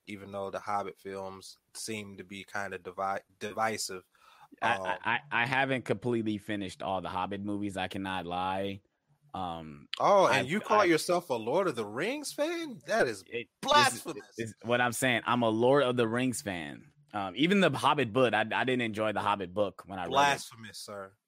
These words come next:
Speaker 2: But,
Speaker 1: Blasphemous.
Speaker 2: um, um, I'm
Speaker 1: Max
Speaker 2: a fan
Speaker 1: Kellerman, that
Speaker 2: of
Speaker 1: is blasphemous.
Speaker 2: Yeah, yeah,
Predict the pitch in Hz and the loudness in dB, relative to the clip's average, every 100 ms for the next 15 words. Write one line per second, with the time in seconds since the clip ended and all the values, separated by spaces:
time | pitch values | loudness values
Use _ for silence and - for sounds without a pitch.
0 | _ 101 101 95 98 90 87 87 _ _ | _ -2 0 2 0 -2 -8 -12 _ _
1 | _ _ _ - 104 90 85 - 127 120 | _ _ _ -6 -2 -2 -2 0 0 0
2 | 131 131 123 139 160 123 113 151 147 - | 0 0 0 0 0 -4 -2 2 2 0
3 | 117 98 - - 95 - 127 113 | -12 -18 -18 -12 -8 0 2 4